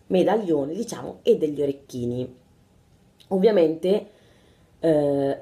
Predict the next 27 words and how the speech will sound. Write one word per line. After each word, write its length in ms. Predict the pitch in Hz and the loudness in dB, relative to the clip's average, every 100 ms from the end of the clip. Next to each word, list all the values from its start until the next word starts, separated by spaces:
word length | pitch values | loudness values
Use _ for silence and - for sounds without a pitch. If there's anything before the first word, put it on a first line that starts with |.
| - | -4
a 140 | 226 | -4
tema 600 | - 151 139 139 143 - | 0 -2 0 -4 -6 -6
libresco, 680 | - 160 139 113 - - 139 | -6 -2 -2 -4 -10 -4 -2
perché, 540 | 143 175 - 127 147 - | 0 -2 0 -2 -2 -6
eh, 160 | 110 - _ | -14 -20 _
sì, 320 | - 110 - - - _ | -10 -10 -10 -18 -20 _
perché, 340 | - - - - _ _ _ | -20 -18 -20 -20 _ _ _
perché 280 | - - | -4 0
no, 220 | 190 - - | 2 0 -6
insomma, 460 | 123 - 95 - - | -4 -4 -2 -6 -14
quindi 300 | - 170 139 | -4 -2 -2
sì. 240 | - - - - _ - - - - - | -6 -12 -16 -20 _ -20 -20 -20 -12 4
E, 640 | 196 180 175 170 160 - | 6 6 2 2 0 -2
mamma 300 | - - - | -12 -20 -20
mia. 240 | - - - - _ - 208 208 202 196 - - | -20 -20 -20 -20 _ -20 -18 -14 -14 -14 -16 2
E, 260 | 247 285 | 2 2
ehm, 1000 | - 196 180 170 170 165 160 156 156 151 - | 4 4 4 2 -2 -4 -4 -4 -4 -6 -8
siccome 420 | 160 - 254 262 | -12 0 2 4
io 300 | 240 208 185 | 4 4 2
adoro, 640 | 185 196 196 185 170 156 151 | 0 -2 0 2 2 0 -2
adoro, 340 | 165 160 165 | -4 -4 -2
adoro, 600 | 165 165 165 147 139 135 | -2 0 -2 0 -4 -6
eh, 260 | - 151 143 | -8 -8 -4
la 140 | 160 165 | -2 0
linea 400 | 175 170 160 139 | -2 -4 -4 -4
della 340 | 143 143 139 | -4 -4 -4
Santoro 840 | - 156 165 165 127 127 185 269 | -6 -6 -2 -2 -2 -2 -2 -4